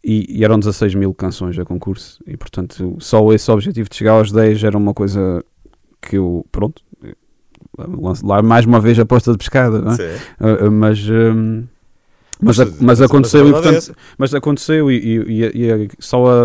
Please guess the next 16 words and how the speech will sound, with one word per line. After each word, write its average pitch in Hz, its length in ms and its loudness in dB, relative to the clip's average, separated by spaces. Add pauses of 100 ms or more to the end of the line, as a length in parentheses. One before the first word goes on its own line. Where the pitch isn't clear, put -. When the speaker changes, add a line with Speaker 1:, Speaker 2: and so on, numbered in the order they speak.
(100)
Speaker 1:
a, - 40 -10
só 120 300 0
a, 107 40 -6
quando 120 240 0
eu 117 80 2
recebi 117 260 -4
aquele 117 260 -2
e-mail 113 240 0
dos 107 140 -4
finalistas, 110 640 -4
para - 160 -10
mim 104 140 -2
aquilo 101 160 -10
foi 107 160 -8
uma 104 120 -4
festa. 98 460 -10